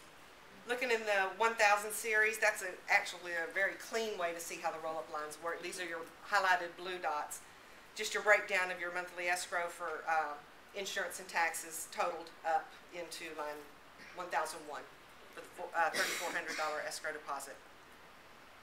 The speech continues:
And you're seeing down the middle of the page, each of those has a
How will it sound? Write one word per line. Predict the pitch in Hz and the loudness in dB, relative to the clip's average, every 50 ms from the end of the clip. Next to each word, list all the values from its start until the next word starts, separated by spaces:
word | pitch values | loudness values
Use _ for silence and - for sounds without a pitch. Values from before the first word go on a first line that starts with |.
| - - - - - - - - - - - - - | -20 -20 -20 -20 -20 -20 -20 -20 -20 -20 -18 -12 -8
And | 190 214 | -4 -2
you're | 214 214 | 0 2
seeing | - 269 262 269 | 2 2 2 4
down | 262 262 247 | 4 4 4
the | 233 | 4
middle | 233 233 240 233 | 2 2 2 0
of | 226 | 0
the | - | 2
page, | 254 233 214 - | 0 0 0 0
each | 226 220 - - | -4 -6 -6 -4
of | 220 | 0
those | 220 214 214 214 | 0 0 0 0
has | 226 208 196 | -4 -4 -4
a | 208 196 | -4 -6